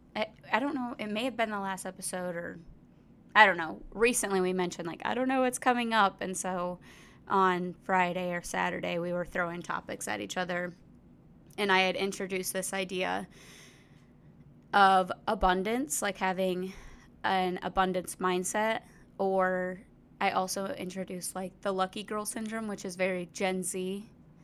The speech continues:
I don't think I'm Gen Z. I don't know what the cutoff is. <laughs>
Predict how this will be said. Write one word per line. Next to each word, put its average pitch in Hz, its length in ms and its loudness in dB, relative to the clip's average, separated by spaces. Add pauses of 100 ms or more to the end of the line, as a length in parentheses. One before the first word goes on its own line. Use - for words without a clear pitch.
(260)
I 147 80 -6
don't 247 200 -4
think 185 220 -2
I'm 180 120 -6
Gen 190 240 -6
Z. 196 180 -6
I 202 80 2
don't 214 140 -4
know - 100 -8
what - 120 -10
the - 80 -6
cutoff - 440 -4
is. - 380 2
<laughs> - 40 -18